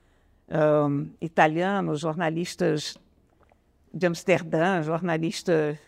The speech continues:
sei lá, da Alemanha ou de onde. Ou... Então, cobre o mundo de uma forma curiosa, poloneses escrevendo. Você não ia ler uma reportagem polonesa nunca sobre alguma coisa, né? E aí você,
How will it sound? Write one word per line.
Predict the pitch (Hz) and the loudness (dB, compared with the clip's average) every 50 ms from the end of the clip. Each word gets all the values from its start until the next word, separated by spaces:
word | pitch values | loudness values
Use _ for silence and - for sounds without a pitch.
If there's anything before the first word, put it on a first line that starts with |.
| _ - | _ -20
sei | - - - 185 185 185 | -20 -6 -2 0 2 4
lá, | 175 165 170 165 | 4 4 4 4
da | 160 170 | 4 2
Alemanha | 165 160 160 156 156 156 165 180 180 170 156 147 147 147 | 2 2 2 0 0 -2 0 0 0 0 0 0 0 -2
ou | 147 151 | -2 -4
de | 151 151 160 | -4 -2 -2
onde. | 160 170 170 160 143 - 156 | 0 0 0 -2 -2 0 0
Ou... | 147 147 - - _ _ _ _ _ _ _ _ _ _ _ _ _ _ _ | 0 0 0 -4 _ _ _ _ _ _ _ _ _ _ _ _ _ _ _
Então, | - 214 214 - 269 285 277 247 | -8 -2 2 4 4 4 4 -2
cobre | - - - 294 311 294 277 254 262 | -6 0 2 2 4 4 2 0 -2
o | 254 | 0
mundo | 233 220 233 240 247 226 196 165 | 0 0 2 2 2 2 2 2
de | 165 | 2
uma | 165 156 | 0 0
forma | - - 180 170 185 175 | 0 0 0 2 2 0
curiosa, | 170 - 185 160 165 160 156 165 147 143 160 139 | -2 -2 0 2 2 4 4 4 2 2 -2 -4
poloneses | - - 175 175 180 175 175 165 175 196 202 196 165 147 151 143 | -2 -2 -2 0 0 0 2 2 4 4 4 4 2 0 -4 -6
escrevendo. | 147 147 - - - 151 156 143 147 160 165 175 175 160 147 151 139 - _ _ _ _ _ _ | -6 -6 -6 -4 -2 -2 -2 0 0 2 2 2 0 0 -2 -4 -6 -6 _ _ _ _ _ _
Você | - - 453 | -4 -2 -2
não | 480 427 370 | 0 0 2
ia | 359 330 | 2 4
ler | 277 240 | 4 4
uma | 240 233 220 | 4 4 2
reportagem | 208 208 - - 180 - - - 190 180 190 180 165 160 | 0 0 -2 -4 -4 -4 -2 0 2 2 2 2 0 -4
polonesa | - - 170 165 165 165 165 170 170 190 214 | -6 -4 -2 0 0 0 0 0 0 0 0
nunca | 208 214 226 254 - 190 | 0 0 0 0 -2 -2
sobre | 160 - 165 147 143 | -2 -2 -2 0 0
alguma | 160 156 143 151 151 | 0 0 0 -2 -4
coisa, | 143 - 160 156 151 - 151 147 | -2 0 0 0 0 0 0 -2
né? | 151 170 180 220 - _ _ _ _ _ _ _ _ _ _ _ _ _ _ _ _ _ _ - | -2 -2 -4 -6 -10 _ _ _ _ _ _ _ _ _ _ _ _ _ _ _ _ _ _ -4
E | 175 180 180 | 0 2 4
aí | 170 175 175 | 4 2 2
você, | 175 190 180 - 214 | 0 -2 -2 -4 -6